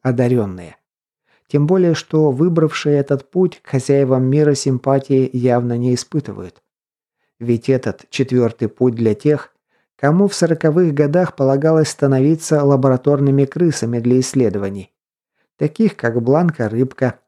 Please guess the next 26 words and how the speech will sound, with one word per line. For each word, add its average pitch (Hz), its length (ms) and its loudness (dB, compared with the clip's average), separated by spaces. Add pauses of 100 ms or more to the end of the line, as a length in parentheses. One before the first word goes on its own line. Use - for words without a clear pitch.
(200)
она 131 300 0
же 127 140 2
Линда 123 420 4
Ружичка, 120 600 -2 (520)
она 165 260 2
же 185 200 2
Алиса 120 500 -2
Новак. 101 480 -4 (760)
И 120 300 0
толчком 123 720 -2
к - 80 -12
находке 123 540 -2
этого 117 320 0
пути 123 420 0
послужили 170 720 0
исследования 160 760 2
сороковых 147 600 0
годов, 135 520 0 (400)
благодаря 143 520 2
которым 156 440 0
произошёл 135 640 2
прорыв 131 600 -2
в 139 40 0
евгенике 135 800 2
и - 200 -4
генетике. 127 720 -2